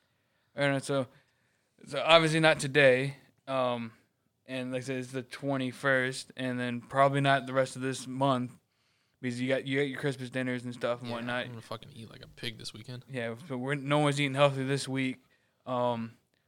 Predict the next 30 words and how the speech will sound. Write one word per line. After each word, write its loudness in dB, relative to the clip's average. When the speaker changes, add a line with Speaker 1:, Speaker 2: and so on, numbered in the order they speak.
Speaker 1:
so 0
we'll, 0
we'll 2
look 2
forward, 4
and -2
I, 2
I 4
don't 6
like 2
to 2
do 0
the 0
New 0
Year's 0
resolutions. -2
Speaker 2:
I 0
don't -2
believe -4
in -8
New -4
Year's -6
resolutions -8
either. -10
Time -6
is -6
a -8
man-made -2
construct, -10
but -12